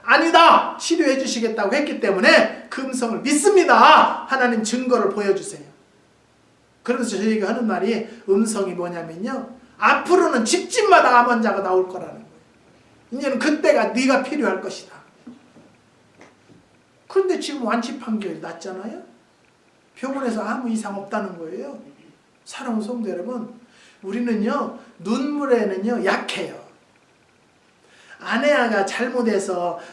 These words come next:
남편한테 울면서 달라들으면 아무리 잘못했어도 용서하는 것이 남자들 아니에요? 그렇지 않은가요? 또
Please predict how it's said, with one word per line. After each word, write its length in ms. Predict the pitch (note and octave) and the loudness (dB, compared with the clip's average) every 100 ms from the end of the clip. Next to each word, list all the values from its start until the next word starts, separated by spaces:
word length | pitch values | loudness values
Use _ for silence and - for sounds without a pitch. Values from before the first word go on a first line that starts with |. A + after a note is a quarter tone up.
| - | -10
남편한테 580 | G3+ A#3+ B3 A3 G3 F3+ | -6 -2 0 -2 -2 -4
울면서 640 | F#3 C4 D4+ D#4 A#3+ G3+ F#3+ | -4 -2 0 2 0 -2 -4
달라들으면 720 | G#3+ A#3 A3+ G3+ F3 E3+ E3+ | -2 0 0 0 -2 -6 -4
아무리 320 | G#3+ A#3 A3 | -2 -2 -2
잘못했어도 720 | - G#3+ G#3 F3 - D#3+ E3 | -4 -2 0 -2 -4 -10 -4
용서하는 560 | G3+ A3 F#3+ A#3 B3 G3 | 0 0 -2 -6 -4 -4
것이 200 | E3+ D#3+ | -6 -10
남자들 440 | F3 F3+ E3+ D#3 | -8 -6 -6 -8
아니에요? 420 | D3 D#3 A#3 - - _ _ _ _ _ _ _ | -10 -10 -10 -12 -18 _ _ _ _ _ _ _
그렇지 260 | - A3 G3 | -8 -6 -6
않은가요? 520 | F3+ F3+ F3+ B3+ - - _ _ _ _ _ _ _ _ _ _ _ _ _ _ _ _ _ - | -8 -6 -6 -6 -8 -16 _ _ _ _ _ _ _ _ _ _ _ _ _ _ _ _ _ 2
또 420 | F#4+ C4 - | 4 4 -4